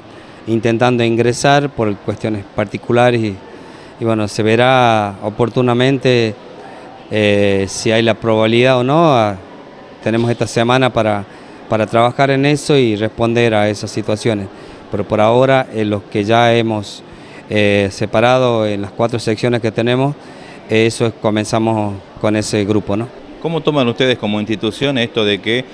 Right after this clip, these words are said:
Speaker 2: siga siendo, ¿no?, de las instituciones más elegidas, si se quiere, ¿no?, para este turno particularmente de mañana, sobre todo para los chicos que ingresan?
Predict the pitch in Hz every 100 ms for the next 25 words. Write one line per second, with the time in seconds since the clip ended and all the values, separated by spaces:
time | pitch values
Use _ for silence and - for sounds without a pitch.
0 | - - - 131 120 117 101 101 113 101
1 | 90 98 98 104 123 123 110 107 - -
2 | - 107 107 165 156 117 98 92 92 95
3 | 90 98 104 90 131 113 92 87 95 98
4 | 98 98 98 90 113 120 107 95 123 113
5 | 101 98 95 101 104 98 90 87